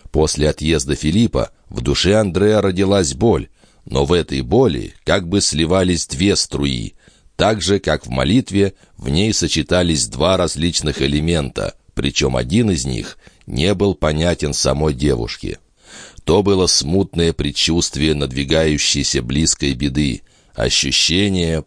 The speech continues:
похожее на ноющую боль от зарубцевавшейся раны. Непрестанная мука прекратилась,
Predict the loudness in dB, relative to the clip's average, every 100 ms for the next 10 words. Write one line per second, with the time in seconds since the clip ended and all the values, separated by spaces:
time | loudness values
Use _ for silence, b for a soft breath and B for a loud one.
0 | -2 -2 2 2 2 0 0 -2 0 2
1 | 2 0 0 0 2 2 2 0 -4 0
2 | 0 0 -2 0 2 0 0 -2 0 0
3 | 2 0 -2 -8 _ _ _ _ _ -6
4 | -2 0 0 -2 0 0 0 0 0 2
5 | 2 2 -2 -4 -2 -2 0 0 2 2
6 | 2 0 -2